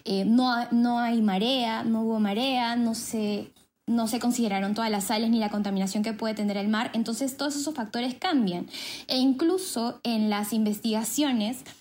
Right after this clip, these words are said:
siempre se hace hincapié en que cada tipo de cabello de cada nacionalidad es absolutamente distinto y su capacidad de absorción también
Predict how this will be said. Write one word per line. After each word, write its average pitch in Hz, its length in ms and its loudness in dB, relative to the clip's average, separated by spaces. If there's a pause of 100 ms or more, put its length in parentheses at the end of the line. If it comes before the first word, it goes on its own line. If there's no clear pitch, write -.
(400)
siempre 285 400 2
se 311 80 0
hace 302 140 2
hincapié 247 680 2
en 233 140 4
que - 260 -4 (220)
cada 330 520 0
tipo 294 280 0
de 285 120 0
cabello 214 580 0
de 220 180 -2
cada 208 260 -2
nacionalidad 196 840 0
es 220 240 -2
absolutamente 247 760 0
distinto 254 640 0
y 254 100 0
su 247 180 -4
capacidad 247 520 -2
de 277 120 -2
absorción 262 640 -2
también 226 560 0